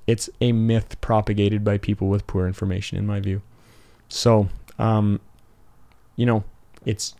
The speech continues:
not that challenging to look at, but the last thing that I'm gonna say on the topic is how different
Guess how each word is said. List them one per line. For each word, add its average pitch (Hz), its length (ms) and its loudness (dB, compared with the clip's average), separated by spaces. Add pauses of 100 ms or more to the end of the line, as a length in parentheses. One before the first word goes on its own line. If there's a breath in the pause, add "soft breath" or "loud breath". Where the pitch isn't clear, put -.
(360)
not 107 380 -2
that 113 260 0
challenging 117 540 0
to 120 100 -2
look 117 220 0
at, 117 260 0
but 113 240 0 (1400 soft breath)
the 131 100 6
last 135 400 4
thing 127 140 4
that 120 80 4
I'm 113 80 4
gonna 113 140 2
say 117 220 2
on 113 120 0
the 110 40 -2
topic 107 440 0
is 104 140 0
how 135 440 2
different 117 520 0